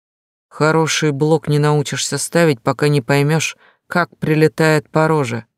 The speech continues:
при плохом блоке». Я кивнула, прекрасно понимая, о чем он говорит. Приняла кружку, а глотки делала микроскопические.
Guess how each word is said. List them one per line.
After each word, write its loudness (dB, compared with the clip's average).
при 2
плохом -2
блоке». -6
Я -2
кивнула, -2
прекрасно -4
понимая, 0
о -2
чем -4
он -2
говорит. -4
Приняла 2
кружку, -2
а 4
глотки 0
делала 4
микроскопические. -4